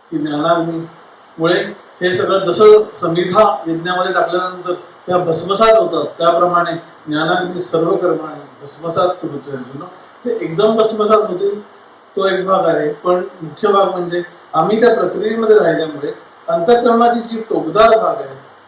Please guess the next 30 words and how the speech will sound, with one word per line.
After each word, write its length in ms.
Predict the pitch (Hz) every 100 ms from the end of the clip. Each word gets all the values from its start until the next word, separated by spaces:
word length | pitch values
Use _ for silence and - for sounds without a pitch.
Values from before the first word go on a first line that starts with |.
| - -
जे 200 | 180 185 -
प्रतिकूल 500 | 180 175 254 254 247
आहेत 300 | 220 165 165 165 - - - 160
योग 280 | 165 190
प्रक्रियेला, 500 | 180 165 143 135 131 123 - - -
हळूहळू 300 | 180 220 202 180
गोठत 360 | 151 147 160 151
होत 140 | 147 143
होत 80 | 143 -
त्यांची 260 | 143 160
धार 220 | 151 151 156
कमी 240 | 147 160
होत 160 | 180 170
जाते 260 | 165 147 147 - - -
आणि 160 | 175 190 233
ते 100 | 240
स्वरूपानुसंधान 960 | 214 180 202 226 226 226 220 214 220
ही 80 | 214
प्रक्रिया 400 | 202 175 180 170 165 - - -
अगदी 240 | 185 240
बेसिक 460 | 175 180 - - 247 - - - -
पासून, 280 | 185 208 202
सुरुवातीपासून 800 | 190 170 190 190 190 170 175 160 - - - 160
जसजशी 420 | 202 208 226 240
ज्ञानाच्या 460 | 208 190 180 190
पातळीवर 480 | - 165 170 170 165
आम्ही 160 | 160 156
अग्रेसर 360 | 139 151 147
होत 280 | 147 151 -
जाऊ 120 | 143